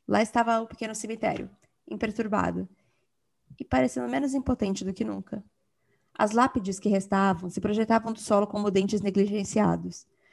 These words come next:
e a cerca de arame que os rodeava parecia imóvel no ar abafado do verão. Eu apurei os meus ouvidos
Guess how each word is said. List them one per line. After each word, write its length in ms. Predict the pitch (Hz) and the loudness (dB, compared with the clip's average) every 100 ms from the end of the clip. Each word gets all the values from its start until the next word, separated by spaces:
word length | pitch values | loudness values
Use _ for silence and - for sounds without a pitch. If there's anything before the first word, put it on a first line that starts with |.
| _ _ | _ _
e 60 | 220 | 0
a 40 | |
cerca 300 | 202 262 320 | 2 2 2
de 80 | 277 | 4
arame 380 | 262 220 220 220 | 2 0 -2 -4
que 120 | 214 | -4
os 80 | 196 | -2
rodeava 600 | 190 185 185 180 180 175 | -2 0 2 2 0 -2
parecia 500 | 190 190 190 - 208 | -2 -2 -4 -4 -4
imóvel 520 | 214 214 165 170 180 | -2 -2 0 0 -4
no 160 | 190 180 | -2 0
ar 180 | 165 170 | 2 0
abafado 460 | 175 180 170 - | -2 -2 -2 -2
do 120 | 180 | -4
verão. 360 | 175 185 - 180 _ _ _ _ _ _ _ _ _ _ | -4 -4 -4 -10 _ _ _ _ _ _ _ _ _ _
Eu 120 | 220 | -4
apurei 260 | 226 254 262 | 0 2 0
os 80 | 254 | 0
meus 180 | 262 | 0
ouvidos 560 | 254 196 202 170 165 | 0 0 -4 -4 -8